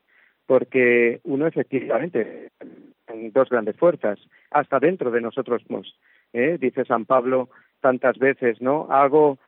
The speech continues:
el mal que no quiero y no hago el bien que quiero. Tenemos esa tensión también en nosotros, ¿no?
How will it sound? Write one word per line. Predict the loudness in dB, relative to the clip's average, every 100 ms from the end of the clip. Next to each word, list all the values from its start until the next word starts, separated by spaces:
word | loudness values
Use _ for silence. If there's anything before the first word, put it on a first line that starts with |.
| _ -2
el | 2 2 2 0
mal | -2 0 2 2
que | 0
no | -2
quiero | 0 0 2 0
y | -2
no | -2 2
hago | 2 2
el | 0
bien | 0 -4 -4
que | -8
quiero. | 0 2 2 0
Tenemos | -4 -8 -8
esa | -6 -4
tensión | -4 -6 -6 0 0 0
también | -2 0 0 0
en | -2
nosotros, | -4 0 0 0 -6 -4
¿no? | -6 -6